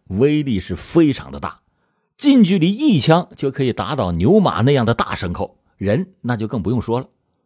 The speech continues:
后来警察发现，这个商店根本就没有出售子弹的资质。两个人买了子弹之后，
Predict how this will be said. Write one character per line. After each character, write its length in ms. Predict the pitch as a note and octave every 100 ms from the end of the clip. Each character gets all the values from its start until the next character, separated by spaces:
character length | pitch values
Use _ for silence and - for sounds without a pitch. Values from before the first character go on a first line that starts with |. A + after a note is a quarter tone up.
| _ _ _ _ _ _ _
后 220 | - C#4
来 140 | A#3 G3+
警 160 | D3
察 140 | C3 D#3+
发 180 | D3
现， 240 | D3 D#3 - _ _
这 240 | - A#3 G3
个 100 | C#3
商 220 | - D#3+
店 220 | E3 D3 - _
根 280 | C#3 D3 C3+
本 120 | F#2+
就 120 | A2
没 160 | G2 D#3
有 120 | A#2
出 320 | - - F3
售 180 | F3 D3
子 200 | - D#2
弹 180 | F#2+ B2
的 80 | E2
资 200 | C3 F3
质。 220 | B2 - _ _ _ _ _ _
两 280 | - D#3+ D#3+
个 80 | G3
人 160 | G3 F#3
买 260 | D#3 B2+
了 100 | D#3
子 200 | D#3 A#2+
弹 160 | D#3 C3+
之 100 | E3
后， 300 | F3 F#3